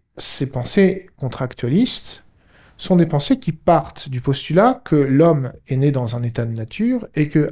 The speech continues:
un certain moment, il est porté à, dans un état de société. Donc il est sorti de l'état de nature pour passer dans l'état de société. Donc ça, c'est un présupposé philosophe-, de philosophie politique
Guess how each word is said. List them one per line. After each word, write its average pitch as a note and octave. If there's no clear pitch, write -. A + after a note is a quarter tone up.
un B2+
certain D3+
moment, D3+
il D#3
est B2
porté -
à, E3
dans C3
un A#2+
état E3+
de C#3+
société. -
Donc C3
il B2
est A#2
sorti -
de B2
l'état A#2
de A#2
nature A3+
pour -
passer E3+
dans D#3+
l'état D3+
de D#3
société. -
Donc F3+
ça, C4
c'est G#3+
un E3
présupposé F3
philosophe-, D3
de D3+
philosophie F#3
politique -